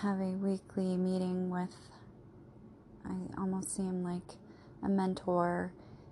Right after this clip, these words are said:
He, we have this connection instantly, feeling like many lifetimes.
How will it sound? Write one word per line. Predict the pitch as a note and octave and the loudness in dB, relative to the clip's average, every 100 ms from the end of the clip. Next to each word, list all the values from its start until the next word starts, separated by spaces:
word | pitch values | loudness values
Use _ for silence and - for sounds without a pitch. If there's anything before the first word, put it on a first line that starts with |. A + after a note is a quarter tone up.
| - | -16
He, | - F#3+ F#3 F3+ F3+ F3+ F3+ G3 - - - - - - - - - - - - - - - - - - - - | -2 2 4 4 2 0 -2 -4 -8 -16 -20 -20 -20 -20 -20 -18 -18 -18 -18 -20 -20 -20 -18 -18 -18 -18 -10 2
we | G3 | 6
have | F#3+ | 6
this | F#3+ - | 4 0
connection | - G3 F#3 - - F#3 F3 | 4 4 4 2 0 2 2
instantly, | F#3+ F#3 - F#3+ - E3+ F3 E3+ F3 F3 - - - | 2 0 0 -2 0 0 2 0 -2 -4 -10 -8 0
feeling | F3+ F3+ F3 | 2 2 0
like | F3 E3+ E3+ F#3 - - G3+ F#3 - - - | 0 0 0 -4 -10 -14 -8 -8 -10 -16 -2
many | G3 G3 G3 | 2 4 4
lifetimes. | F3 F3 F3+ - - F3+ F2 F3+ F#3 - - | 4 0 -2 -8 -4 0 0 0 -2 -4 -6